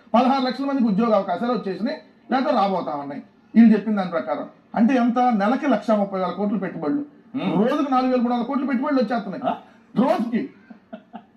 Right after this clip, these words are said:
Speaker 1: రోజుకి నాలుగు వేల మూడు వందల కోట్లు పెట్టుబడులు ఆంధ్రప్రదేశ్కి వస్తున్నాయి అంటే నమ్మలేంట్రా బాబు అని, అని, అని అనుకోవాలి. అంతేకాదు వీళ్ళు చెప్పే దాని ప్రకారం నెలకు లక్ష ముప్పై వేల కోట్లు పెట్టుబడుల.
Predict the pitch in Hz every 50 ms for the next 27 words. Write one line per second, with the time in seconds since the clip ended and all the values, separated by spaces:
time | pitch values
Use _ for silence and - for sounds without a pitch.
0 | _ - - - - 139 170 208 247 269 294 302 - - - 269 262 269 269 269
1 | 269 269 254 262 254 262 262 254 233 269 294 285 330 - 285 277 247 302 320 320
2 | 302 269 285 302 311 262 302 302 - 294 277 247 - 294 294 294 294 277 285 262
3 | 240 233 254 294 294 294 294 - 285 262 269 269 277 294 285 277 302 311 277 -
4 | - - - - - 277 269 262 277 294 302 311 311 302 311 311 - 370 311 277
5 | 240 190 - - - - - _ _ _ - 285 320 349 339 320 311 302 285 285
6 | 233 277 294 285 269 262 262 262 240 254 254 254 247 - - - - _ - 208
7 | 254 330 - 339 285 233 - 285 262 262 233 247 254 254 247 240 277 277 254 277
8 | 202 233 208 - 196 180 165 156 151 139